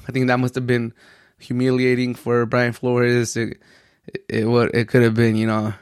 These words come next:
just a, a punch in the gut. So I hope it goes well for him. I hope it goes well. Um, I don't think, like I said, and I keep harping, I don't think anyone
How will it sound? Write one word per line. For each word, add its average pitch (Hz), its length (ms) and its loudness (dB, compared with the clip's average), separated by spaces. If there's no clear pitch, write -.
just - 220 -12
a, 101 240 -10
a - 60 -6
punch 123 320 2
in 120 80 0
the 120 80 2
gut. 123 420 -4
So 135 120 -4
I 139 60 2
hope 185 180 0
it 170 60 2
goes 175 180 2
well 151 220 0
for 156 120 -2
him. 170 300 0
I 113 60 -6
hope 123 200 -2
it 123 60 -2
goes 120 180 0
well. 120 400 2
Um, 110 640 -4
I 123 140 2
don't 127 140 2
think, 135 280 0
like 131 120 2
I 135 60 2
said, 113 340 -2
and 120 160 0
I 117 60 0
keep 113 200 -2
harping, 113 460 -2
I 127 60 -4
don't 131 160 0
think 139 240 -2
anyone 143 520 0